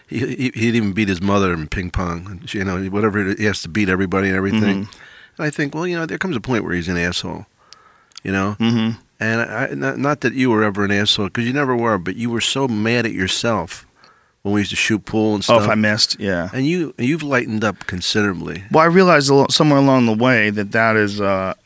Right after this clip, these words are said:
Speaker 2: that's a, a very faulty way of thinking, and that that's all it is.
Speaker 1: Yeah.
Speaker 2: It's like being upset because you did something wrong doesn't make the doing something wrong better, and, and just, like,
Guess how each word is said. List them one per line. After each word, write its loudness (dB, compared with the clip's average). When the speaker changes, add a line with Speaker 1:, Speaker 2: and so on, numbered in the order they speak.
Speaker 2:
that's 0
a, 0
a -4
very 4
faulty 2
way 2
of -6
thinking, 0
and 2
that 2
that's 2
all 4
it -4
is. -10
Speaker 1:
Yeah. -4
Speaker 2:
It's 0
like 2
being 6
upset 4
because 2
you 6
did 0
something 0
wrong 2
doesn't 4
make 4
the 2
doing 2
something -2
wrong 0
better, 4
and, 2
and 0
just, -2
like, -2